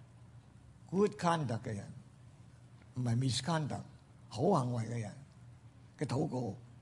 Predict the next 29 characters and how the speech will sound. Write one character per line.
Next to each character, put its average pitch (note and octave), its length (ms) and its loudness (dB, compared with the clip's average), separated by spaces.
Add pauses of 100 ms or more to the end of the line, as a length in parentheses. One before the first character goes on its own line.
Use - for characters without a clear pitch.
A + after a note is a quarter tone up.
(560)
係 - 80 -12
大 A#2 400 2
有 A#2+ 240 2
功 B2 180 -2
效 G#2 220 -4
嘅， G2 100 -8
佢 C3 160 -4
哋 A#2+ 80 0
嘅 - 40 0
能 A#2 200 -2
力 A#2 140 0
大 A2 240 -2
有 A#2 220 -2
功 G#2+ 200 -6
效 G2 60 -6
嘅。 - 220 -12 (3500)
我 B2+ 100 -6
喺， C#3 260 2
我 B2 300 0
喺 D3+ 360 2
建 C3+ 180 0
道 A2 120 2
神 G#2 140 0
學 G2 60 -2 (120)
院 C#3 140 0
讀 A2+ 100 -2
書 C#3 260 0
嗰 C3+ 180 0
年， A2 220 -2